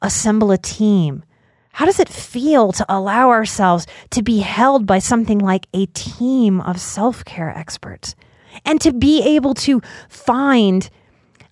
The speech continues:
a way to push through our limiting beliefs and manifest a way financially, time-wise, spirit-wise, to create this team and to melt into their care, to invest in ourselves, to grow,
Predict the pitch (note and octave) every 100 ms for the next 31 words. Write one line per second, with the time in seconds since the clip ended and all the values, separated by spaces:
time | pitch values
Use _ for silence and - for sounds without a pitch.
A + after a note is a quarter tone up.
0 | - G#3+ A#3 A#3+ - - C4 - - A#3
1 | C4+ A#3 G#3 G#3 A#3 A#3+ A3+ G#3+ G3+ A3+
2 | G#3 - - - _ _ _ _ _ G#3
3 | G#3 G#3+ A3 A#3+ D4+ D#4 - F3+ E3+ G#3+
4 | - G#3 G3+ G#3+ G#3 G3 - A3+ C4+ C#4
5 | C#4 - B3+ G#3+ G#3+ - - C4 B3+ A#3
6 | G3 F#3+ F#3 - A#3+ A#3 G3 F#3+ E3+ E3+
7 | - - _ _ _ _ _ _ - -
8 | G#3+ A3+ A#3+ C4 G#3+ - A3 G3+ G3 -
9 | G3 G#3+ F#3 F#3 F3+ F#3 - F3+ F#3 F3
10 | D#3+ D#3+ - - E3 D3+ D3+ - _ _
11 | _ _ _ _ _ _ _ - E3 F3+
12 | F#3+ A3 - A3+ G#3+ - G#3+ G3+ - -
13 | E3 F#3 F#3+ F#3 F3+